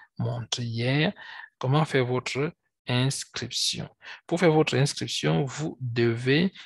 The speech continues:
utiliser un lien de parrainage. Un instant, vous devez absolument utiliser un lien de parrainage parce que j'utilise la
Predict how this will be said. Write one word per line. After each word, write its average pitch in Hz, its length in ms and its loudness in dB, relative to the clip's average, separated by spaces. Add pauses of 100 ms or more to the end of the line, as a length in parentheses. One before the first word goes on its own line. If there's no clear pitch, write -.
(140)
utiliser 120 680 -2
un 139 200 2
lien 135 420 -2
de 127 320 -2 (160)
parrainage. 113 840 -2
Un 117 100 -4
instant, 139 480 -2 (500)
vous 135 80 -4
devez 123 340 0
absolument 139 680 0
utiliser 135 760 -2 (1300)
un 143 160 6
lien 156 420 4
de 131 360 -4
parrainage 110 640 -2
parce - 180 -8
que 135 100 -6
j'utilise 123 440 -2
la 123 320 0